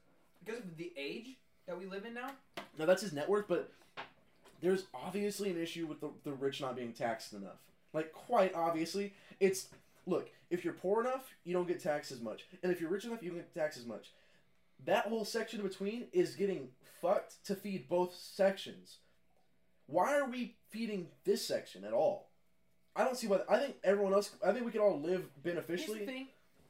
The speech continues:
Speaker 1: because that's not supposed to happen in a capitalist society. If it was pure capitalism,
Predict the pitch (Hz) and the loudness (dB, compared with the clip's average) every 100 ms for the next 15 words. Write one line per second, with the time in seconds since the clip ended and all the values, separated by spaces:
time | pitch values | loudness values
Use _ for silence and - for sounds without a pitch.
0 | _ 190 247 247 226 - _ _ _ _ | _ -8 -6 -6 -8 -12 _ _ _ _
1 | _ _ _ _ _ 180 165 233 254 240 | _ _ _ _ _ -10 -6 -6 -6 -6
2 | 294 269 208 180 185 220 208 185 190 202 | -6 -8 -12 -10 -8 -8 -10 -8 -8 -8
3 | 226 208 185 170 - 165 185 165 160 160 | -14 -14 -12 -10 -8 -10 -8 -10 -10 -12
4 | 147 151 175 208 185 220 226 - 254 302 | -8 -6 -6 -10 -10 -8 -10 -10 -8 -6
5 | - 247 277 294 320 | -6 -6 -6 -6 -6